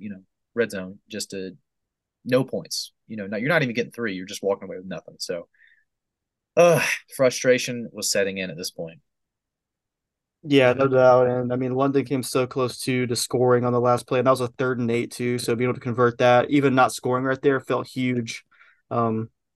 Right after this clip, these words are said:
Speaker 2: getting it to the one with three or four chances, and then just that happening, uh, pretty bad. But credit to the defense, 'cause immediately three and out, get the ball back, uh, go down the field,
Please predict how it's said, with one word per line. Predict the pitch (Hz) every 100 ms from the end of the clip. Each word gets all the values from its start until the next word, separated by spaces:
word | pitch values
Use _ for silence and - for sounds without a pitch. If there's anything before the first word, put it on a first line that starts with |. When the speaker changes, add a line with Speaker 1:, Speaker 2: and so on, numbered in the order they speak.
| _ _ _ _ _ _ -
Speaker 2:
getting | 147 143
it | 139
to | 135
the | 123
one | 127 127 123 123
with | 120 117 - - - - _ _
three | - 131
or | 123
four | 139 127
chances, | - 127 123 131 117
and | 117
then | 123 139
just | 120 123
that | 127 120
happening, | 120 117 120 117 - _ _ - -
uh, | 123 120
pretty | 139 131
bad. | 123 127 117
But | 135 139 - _ _ _ -
credit | - 139
to | 135
the | 135
defense, | 131 120 117 110
'cause | 123
immediately | 117 120 135 143 143
three | 127 131 131
and | 123
out, | 110 - - -
get | 131
the | 113
ball | 127 120
back, | 123 123 123 - _ _ _ _ -
uh, | 123 117
go | 113 135
down | 135
the | 123
field, | - 135 131